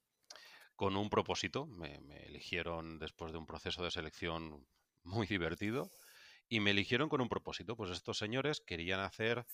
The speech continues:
de un ejército de Pancho Villa, que era que en aquel momento la, la red de talleres que tenían, pues querían, eh, que tuviesen un argumentario de ventas en común, que tuviesen una formación en común, una imagen,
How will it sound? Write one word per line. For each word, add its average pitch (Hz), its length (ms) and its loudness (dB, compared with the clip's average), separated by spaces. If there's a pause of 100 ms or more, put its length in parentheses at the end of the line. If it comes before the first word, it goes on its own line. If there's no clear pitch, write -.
(280)
de 82 600 2
un 98 140 0
ejército 107 540 2
de 101 100 4
Pancho 104 320 2
Villa, 123 320 2
que 98 80 -2
era 90 160 0
que 92 160 -4
en 87 80 -4
aquel 85 220 0
momento 90 640 -2
la, 82 640 2
la 87 120 -4
red 90 220 2
de 87 120 0
talleres 90 440 2
que - 140 -6
tenían, 131 380 0
pues - 140 -14
querían, 90 440 -2 (480)
eh, - 400 -12
que 92 100 -8
tuviesen 87 800 -2
un 90 180 -4
argumentario 82 540 -2
de 80 60 2
ventas 80 300 -2
en 85 80 -4
común, 135 480 -2 (220)
que 92 100 -4
tuviesen 82 460 -4
una 82 180 -4
formación 78 640 -4
en 80 100 -8
común, 123 420 0
una 78 200 -2
imagen, 107 580 0